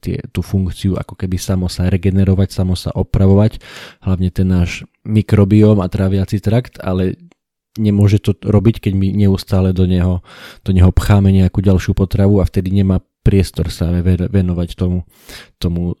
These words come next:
regenerovaniu a samoopravovaniu, keď to tak veľmi zjednodušene poviem. To je jedna, jedna z tých hlavných myšlienok v pozadí toho, že, že prečo to, prečo to jednoducho má zmysel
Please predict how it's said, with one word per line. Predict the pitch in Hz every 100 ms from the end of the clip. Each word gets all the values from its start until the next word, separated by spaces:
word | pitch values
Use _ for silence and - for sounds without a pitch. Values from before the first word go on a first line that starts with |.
| _
regenerovaniu | 98 101 92 92 95 92 92 95 95
a | 82
samoopravovaniu, | - 95 95 - - 98 98 98 101 104 104
keď | 95 -
to |
tak | 85 87
veľmi | 95 95 95
zjednodušene | 87 95 98 95 - 101 95
poviem. | 98 101 104 107 - _ _ 104
To |
je | 95 87 85 87
jedna, | 87 85 85
jedna | 92 90 85
z | -
tých | 82
hlavných | 92 90 90 85 - - _ -
myšlienok | 101 92 - 92 90 -
v | -
pozadí | 98 90 87 90
toho, | 95 85 90 87
že, | 87 85 -
že | 92
prečo | 85 87 85 87
to, | - 87 87 82 - _ -
prečo | 101 - -
to | 202
jednoducho | 92 196 - 107
má | 98
zmysel | 95 98 - 90